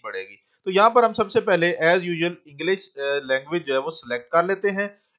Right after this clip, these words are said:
इसके अलावा भी आप language वगैरह select कर सकते हैं, लेकिन इंग्लिश जो है वो बेहतर रहती है। उसके बाद आपने, अ, जो है वो ये resolution आपने ये select कर लेना है। उसके बाद हमने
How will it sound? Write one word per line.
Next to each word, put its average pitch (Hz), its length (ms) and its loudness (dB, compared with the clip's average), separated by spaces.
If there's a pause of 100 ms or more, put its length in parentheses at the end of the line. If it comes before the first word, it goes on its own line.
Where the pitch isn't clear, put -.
इसके 196 220 -2
अलावा 208 260 6
भी 202 120 0
आप 202 220 6
language 190 340 -2
वगैरह 196 280 0
select 180 280 -2
कर 185 140 0
सकते 190 280 -8
हैं, 180 80 -4
लेकिन 170 280 -4 (120)
इंग्लिश 180 280 0
जो 143 160 -4
है 139 60 2
वो 156 300 -6
बेहतर 131 300 -2
रहती 107 360 -6
है। 104 120 -12 (420)
उसके 208 220 0
बाद 202 240 8
आपने, 180 420 4
अ, 147 420 0
जो 143 160 -6
है 151 80 2
वो 147 540 0
ये 151 60 0
resolution 147 500 -6
आपने 151 280 -2
ये 139 60 -16
select 165 260 -6
कर 196 180 2
लेना 190 260 -2
है। 185 220 0
उसके 165 240 -6
बाद 160 260 4
हमने 147 320 -8